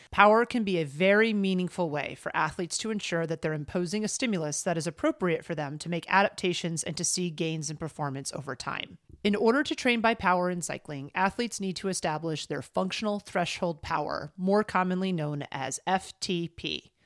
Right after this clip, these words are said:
Without establishing an accurate F T P, athletes cannot train by power, period.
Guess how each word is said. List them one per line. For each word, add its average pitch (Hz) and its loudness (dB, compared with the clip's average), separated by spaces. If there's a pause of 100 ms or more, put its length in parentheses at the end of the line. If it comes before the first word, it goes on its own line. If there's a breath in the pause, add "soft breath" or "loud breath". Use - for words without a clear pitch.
(160)
Without 185 2
establishing 202 2
an 185 -10
accurate 220 -2
F 185 -2
T 226 -4
P, 156 -4
athletes 190 0
cannot 165 -4
train 151 0
by 151 -2
power, - -4 (280)
period. 160 0